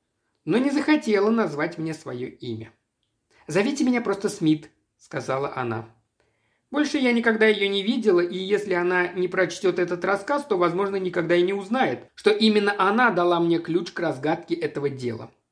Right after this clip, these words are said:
Потому что мы действительно нашли помаду в сточной канаве.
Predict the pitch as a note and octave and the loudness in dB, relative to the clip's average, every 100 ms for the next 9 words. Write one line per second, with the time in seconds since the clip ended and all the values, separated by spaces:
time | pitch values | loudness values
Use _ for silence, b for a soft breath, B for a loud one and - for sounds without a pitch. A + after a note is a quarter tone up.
0 | _ F3 G3+ A3+ A3+ A#3 A3 G#3+ G#3 C#4 | _ -4 0 2 2 4 2 2 -2 0
1 | C#4 F3 F#3+ A3 C4+ D4 C4 A#3+ A#3 A3+ | -4 -4 -6 -4 -4 -4 -2 -2 -2 0
2 | A3 A3 G3+ F#3+ G3 G3+ B3+ - D#3+ C#3+ | -2 0 -2 2 2 0 -6 -6 -4 -4
3 | - D#3 D#3 F3+ F3+ G#3+ F#3 A#2 - | -4 -6 -4 -4 -2 -2 -2 -4 -12